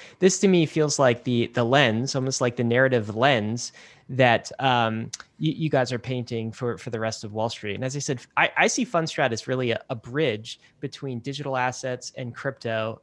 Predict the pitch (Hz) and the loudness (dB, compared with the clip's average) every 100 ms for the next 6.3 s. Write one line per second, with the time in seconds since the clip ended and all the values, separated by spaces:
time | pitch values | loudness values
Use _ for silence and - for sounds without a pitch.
0 | - 123 117 135 120 - 131 127 117 113 | -10 -8 -8 -6 -8 -4 -4 -4 -6 -6
1 | 120 117 110 117 113 117 _ _ _ 135 | -8 -8 -8 -6 -8 -10 _ _ _ -2
2 | 131 123 151 147 120 98 123 117 - _ | -2 0 0 0 -6 -6 -2 -2 -2 _
3 | _ - 190 185 185 151 156 143 143 135 | _ -2 0 2 2 2 -2 0 4 4
4 | 131 - _ - 131 - 143 165 170 151 | 2 -4 _ -8 -4 0 2 4 2 -2
5 | - 156 139 147 147 135 135 123 120 117 | -2 -2 2 0 0 -4 -4 -6 -6 -2
6 | 120 113 110 | 2 2 0